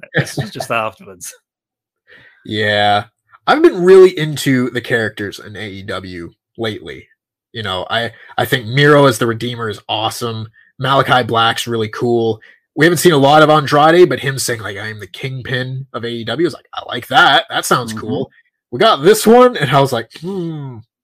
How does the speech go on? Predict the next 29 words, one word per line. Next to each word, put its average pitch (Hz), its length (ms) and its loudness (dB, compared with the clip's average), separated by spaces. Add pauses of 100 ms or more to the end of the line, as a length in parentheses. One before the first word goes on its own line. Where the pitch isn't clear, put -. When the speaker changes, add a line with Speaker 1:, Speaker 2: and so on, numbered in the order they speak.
(240)
Speaker 1:
we'll 165 280 4
see - 340 4
how 175 180 0
this 165 240 0
one 127 200 -4
goes." 98 600 -10 (880)
Speaker 2:
Yeah, 143 120 -4
I - 20 -4
was 131 80 -10
like, 139 260 -10 (300)
"N 180 100 -10
X 262 180 -10
T 202 160 -14
two 180 180 -14
point 175 200 -10
oh's 175 200 -12
that 190 220 -8
way, 90 220 -14
Lio 82 260 -18
Rush, - 480 -12
with 87 140 -16
this - 220 -14
guy." 135 100 -2
Speaker 1:
Oh, 135 720 -4
Lord. 92 500 -6 (1000)
Don't 110 180 -8
get 87 120 -14
me - 80 -18
started. 90 500 -12